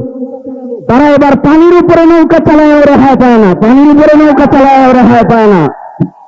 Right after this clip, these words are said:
সেই মুফতি আমির রহমতুল্লাহ আলাইহির সংগ্রামী আন্দোলন থেকে শুরু করে এ পর্যন্ত ব্রাহ্মণবাড়িয়ার কোরবানি সর্বোচ্চ।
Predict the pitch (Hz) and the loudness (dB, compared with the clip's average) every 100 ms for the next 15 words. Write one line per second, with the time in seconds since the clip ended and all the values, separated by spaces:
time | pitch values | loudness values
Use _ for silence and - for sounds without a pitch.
0 | - _ _ _ _ _ - 185 _ _ | -20 _ _ _ _ _ -20 -20 _ _
1 | _ _ _ _ _ _ - 262 262 233 | _ _ _ _ _ _ -2 2 2 2
2 | 381 254 - - _ _ _ _ _ _ | 0 -6 -18 -20 _ _ _ _ _ _
3 | - 226 - 277 269 277 285 277 247 277 | -2 -2 0 0 2 2 2 2 2 2
4 | 277 277 285 269 277 277 277 277 247 247 | 0 2 2 2 2 2 2 2 2 2
5 | 285 285 277 277 277 285 285 269 262 262 | 2 2 2 2 2 2 2 2 2 0
6 | 254 277 269 262 247 170 - - - _ | 0 0 0 0 0 -2 -8 -20 -20 _
7 | _ _ _ _ _ _ _ _ - 277 | _ _ _ _ _ _ _ _ -2 -2
8 | 277 302 233 285 285 277 262 285 285 294 | 0 0 0 2 2 0 0 2 2 2
9 | 277 285 277 277 262 269 262 269 254 - | 2 2 2 0 0 0 0 2 2 0
10 | 247 233 226 - 151 - | 0 0 -2 -2 -2 -4